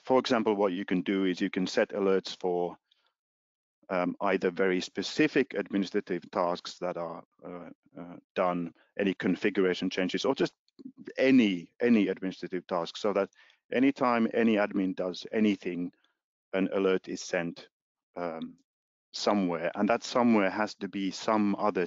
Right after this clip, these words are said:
team that the pam admins themselves, obviously. So this could be like, like, uh, like a soc team, like a central security team, or, or something like that, so that if there's a change in the, uh, configuration of the pam solution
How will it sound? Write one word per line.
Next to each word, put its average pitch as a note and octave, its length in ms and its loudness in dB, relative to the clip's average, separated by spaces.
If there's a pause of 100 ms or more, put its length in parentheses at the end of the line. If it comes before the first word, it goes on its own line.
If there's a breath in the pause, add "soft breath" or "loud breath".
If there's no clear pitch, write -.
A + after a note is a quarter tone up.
team F2+ 380 -4
that E2 160 -6 (100)
the - 60 -14
pam F2 280 -4
admins E2 460 -10
themselves, D#2+ 760 -8
obviously. - 480 -16 (520 loud breath)
So - 180 -2
this G2 180 2
could - 200 -6
be F#2+ 140 0
like, F2+ 380 -2
like, F2+ 340 -8
uh, E2 240 -8 (840 soft breath)
like F2+ 180 -4
a F2 60 -4
soc - 300 -2
team, F2 200 -4
like E2+ 220 -6
a F2+ 40 -12
central E2 560 -4 (440 soft breath)
security - 420 -6 (100)
team, E2 240 -4
or, - 280 -2
or E2 140 -2
something F#2 300 -2
like E2 220 -4
that, C#3+ 220 2
so A#2 160 2
that F#2+ 160 0 (640)
if C3 200 2
there's G#2 320 4
a F#2 240 4 (240)
change A2 540 2
in G2 140 -4
the, F2 340 -4
uh, E2 300 -12
configuration F2 680 -4
of - 140 -12
the - 80 -16
pam C#3 220 2
solution G2+ 640 -2